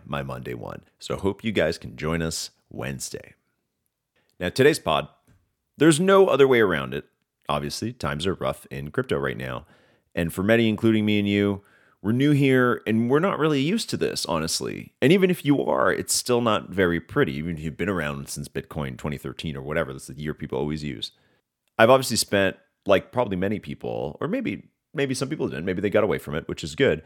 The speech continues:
But I spent a lot of time combing Twitter and Discord. I just wanna know kinda what people are saying, how they're feeling, right? And my God, like, what is going on out there,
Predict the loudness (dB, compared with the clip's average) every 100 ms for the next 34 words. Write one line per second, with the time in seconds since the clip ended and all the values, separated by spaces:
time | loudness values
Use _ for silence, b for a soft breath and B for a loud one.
0 | b b b 4 4 2 2 2 0 -4
1 | -4 -6 -4 -2 -2 -4 -10 -8 -4 -4
2 | -2 -2 -2 -4 -6 -6 -6 -4 -2 -2
3 | -2 -2 -2 -2 -4 -8 -4 -2 -2 -2
4 | -2 -4 -4 -6 -8 -10 -6 -4 -4 -6
5 | -12 b b b b b -12 -10 -10 -10
6 | -10 -10 -12 -14 -12 -2 0 0 -2 -4
7 | -4 -8 -4 0 0 -2 -8 -12 -10 -12